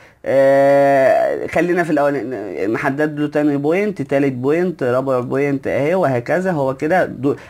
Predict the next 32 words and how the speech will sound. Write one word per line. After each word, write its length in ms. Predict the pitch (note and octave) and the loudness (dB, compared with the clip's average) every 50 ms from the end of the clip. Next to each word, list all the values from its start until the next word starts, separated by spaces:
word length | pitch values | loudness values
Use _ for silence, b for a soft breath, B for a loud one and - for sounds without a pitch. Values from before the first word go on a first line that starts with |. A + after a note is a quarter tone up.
| B B | B B
عايز 300 | - C#3+ E3+ F3 E3+ - | -2 0 0 -2 -2 -6
تطلع 260 | F3+ E3+ F3+ E3+ D#3 | -8 -6 -4 -4 -2
من 140 | D3+ D#3 C#3+ | -2 -4 -4
الامر 300 | C#3 - D#3 F3 E3+ F3+ | -4 -4 -4 -4 -4 -2
بقى، 160 | F#3 G3+ F3 | -2 0 0
انا 80 | E3 C#3+ | 0 0
خلاص 280 | - C#3+ D3 D#3 - | -2 -4 -4 -4 -6
مش 100 | D3+ C#3+ | -4 -2
عايز 180 | C#3+ D3 D#3 D#3 | 0 0 2 2
اعمل 200 | D#3 D#3 D3+ D3+ | 2 2 0 0
حاجه 160 | D#3+ D3+ D#3+ | -2 -4 -4
تانية، 280 | D#3+ F3 F3 F#3+ F3+ D#3 | -4 -4 -2 -2 -2 -2
يا 60 | C3+ | 0
اما 160 | D3+ D#3 D3 | 0 0 0
تدوس 220 | C#3 D3+ E3 - | -2 -2 -4 -4
اسكيب 420 | D#3 - - - F3+ G#3+ B3+ D#4 C#4 - _ - | -6 -8 -2 0 2 2 0 0 -4 -12 _ -8
يا 160 | - B2 A#2+ E3 | -4 -2 0 0
اما 220 | E3+ D#3+ D#3+ F3 | 2 2 2 2
انتر 340 | A3+ B3 - D4+ D4+ D#4 D4+ B B B B B | 2 2 0 0 0 0 -4 B B B B B
يا 260 | - - - - - F#3 | -8 -6 -2 0 0 0
اما 180 | G3+ G3 F#3 | 2 2 2
ماستر. 420 | F3+ F3 D3+ - - C3+ B2 B2 B2+ - _ | 2 2 0 0 0 -2 -2 -2 -4 -12 _
اسكيب 500 | - - - - E3 F#3+ A3+ A#3+ F#3+ F#3 - _ _ _ _ _ _ _ - - | -20 -16 -8 -4 0 2 2 2 0 -2 -14 _ _ _ _ _ _ _ -4 -2
انتر 440 | E3 G3+ G#3+ - A#3 B3 A#3 - - | -2 -2 0 0 0 0 0 -2 -2
ماستر، 360 | - C3 D3+ - - B2+ A#2+ | -4 -4 -4 -2 0 0 0
ندوس 300 | B2 A2+ A2 C3 D3 - | 0 0 -2 -2 -2 -2
ماستر 320 | D#3 C#3+ C#3+ - D3+ D3+ D#3 | -2 -4 -2 0 0 2 2
اهو، 240 | C3+ C#3 E3 G3+ C4 | 4 4 4 2 2
طلع 260 | - D#3+ D3 C#3+ C#3+ | 0 0 0 2 2
لي 120 | C#3+ C#3 | 2 2
من 120 | C3 A#2+ A#2 | 0 0 0
الامر 300 | A2 - F3+ A#3 A#3+ | 0 2 0 0 0